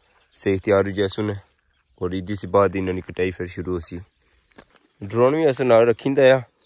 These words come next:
ड्रोन ने शाट नहीं अगर जरूरत पई तो ड्रोन ने शाट भी बनासा। माही ने बारे की दसी ने कि different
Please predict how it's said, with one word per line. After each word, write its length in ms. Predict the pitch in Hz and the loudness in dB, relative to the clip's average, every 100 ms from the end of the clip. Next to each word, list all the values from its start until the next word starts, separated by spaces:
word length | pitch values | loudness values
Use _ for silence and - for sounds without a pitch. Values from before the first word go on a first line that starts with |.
| _ - | _ -2
ड्रोन 180 | 107 120 | 0 2
ने 100 | 127 | 0
शाट 240 | - 110 | 2 2
नहीं 100 | 120 | 2
अगर 120 | 120 113 | -4 -6
जरूरत 280 | 107 113 110 | -4 -4 -4
पई 140 | 113 | -6
तो 80 | 110 | -6
ड्रोन 220 | 98 104 | -2 -2
ने 80 | 113 | -2
शाट 240 | 107 104 107 | 0 0 0
भी 140 | 117 | -4
बनासा। 400 | 101 92 92 110 95 - - - - 113 | -2 -2 0 0 -2 -4 -20 -20 -10 0
माही 260 | 110 131 | 2 4
ने 80 | 147 | 2
बारे 200 | 143 127 | 4 2
की 80 | 131 | 2
दसी 300 | 120 107 131 135 | 0 0 -2 2
ने 220 | 131 135 | 2 2
कि 160 | - 127 127 - - - | 2 2 2 -4 -20 -8
different 360 | - 120 135 | -6 0 2